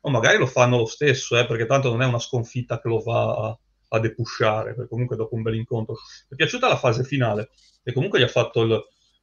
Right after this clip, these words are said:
<clears throat> il, ehm, il Cub Stomp lì, come, come lo chiamano, e poi ha dov-, gli ha, gli ha dovuto rifare quello sopra, n-, non è andato per lo schieramento, però per fare quella seconda corda, per dire, cioè, "Basta,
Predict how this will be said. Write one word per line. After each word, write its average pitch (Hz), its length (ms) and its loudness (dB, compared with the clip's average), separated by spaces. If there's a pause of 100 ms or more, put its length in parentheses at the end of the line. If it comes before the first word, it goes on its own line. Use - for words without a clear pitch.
<clears throat> 131 720 6
il, 123 220 2
ehm, 107 560 0
il 110 120 -8
Cub 113 200 -4
Stomp 113 400 0
lì, 113 140 -2
come, 113 440 -4
come 113 160 -6
lo 113 80 -4
chiamano, 220 480 -4 (2000)
e - 360 0
poi 170 280 4
ha 131 80 4
dov-, 123 220 0
gli 123 80 0
ha, 123 180 -4 (440)
gli 135 120 -2
ha 143 60 4
dovuto 143 280 4
rifare 135 520 -2
quello 127 200 2
sopra, 120 440 0
n-, 117 380 -4
non 120 180 -2
è 117 40 -2
andato 127 240 2
per 110 100 -2
lo 113 60 -2
schieramento, 117 500 -4
però 131 180 -2
per 120 180 0
fare 120 200 -2
quella 120 160 -2
seconda 123 300 -2
corda, 117 360 -2
per 117 100 -6
dire, 107 120 -8
cioè, 123 140 -10
"Basta, 131 440 -8